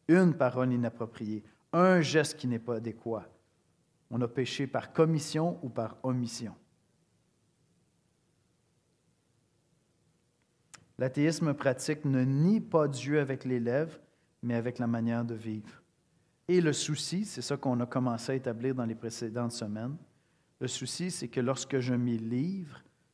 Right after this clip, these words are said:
je finis par y croire. Et donc, si je ne suis pas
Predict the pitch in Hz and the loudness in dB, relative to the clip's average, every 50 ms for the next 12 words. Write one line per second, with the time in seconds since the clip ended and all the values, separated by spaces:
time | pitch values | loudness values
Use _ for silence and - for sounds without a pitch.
0 | _ - 113 123 113 - - - 127 127 139 131 139 127 110 110 101 - - - | _ -8 -6 -6 -6 -6 -6 -4 0 0 0 0 0 -2 -4 -4 -8 -10 -10 -10
1 | 110 101 87 85 - - _ _ _ _ _ _ _ _ _ _ _ _ _ _ | -10 -10 -10 -14 -18 -20 _ _ _ _ _ _ _ _ _ _ _ _ _ _
2 | _ _ _ _ _ _ _ _ _ _ _ _ _ _ _ _ _ _ _ _ | _ _ _ _ _ _ _ _ _ _ _ _ _ _ _ _ _ _ _ _
3 | _ _ _ _ _ _ _ _ _ _ _ _ _ _ - 127 139 139 - - | _ _ _ _ _ _ _ _ _ _ _ _ _ _ 0 0 0 0 0 -2
4 | 156 143 - - 139 - - 175 170 | -4 -4 -4 -4 -6 0 2 2 4